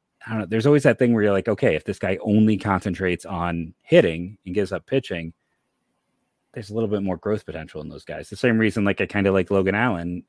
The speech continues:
so much is when he gives up the bat and is focused on one thing, that's, you can't help but think there's a better chance of growth. But those are the power hitters this year. If there's a power hitter I left out or someone you're surprised, like, why didn't he talk about, uh, Chase Davis, uh, who was,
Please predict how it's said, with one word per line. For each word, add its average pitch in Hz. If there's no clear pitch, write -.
so 90
much 87
is 90
when 104
he 101
gives 95
up 90
the 90
bat 113
and 85
is 82
focused 95
on 90
one 87
thing, 107
that's, 90
you 107
can't 135
help 107
but 90
think 104
there's 95
a 98
better 82
chance 76
of -
growth. 67
But 113
those 156
are 143
the 127
power 104
hitters 98
this 98
year. 98
If 98
there's 113
a 104
power 101
hitter 101
I 95
left 92
out 92
or 87
someone 92
you're 90
surprised, 90
like, 87
why 92
didn't 107
he 107
talk 104
about, 104
uh, 95
Chase -
Davis, 104
uh, 82
who 90
was, 87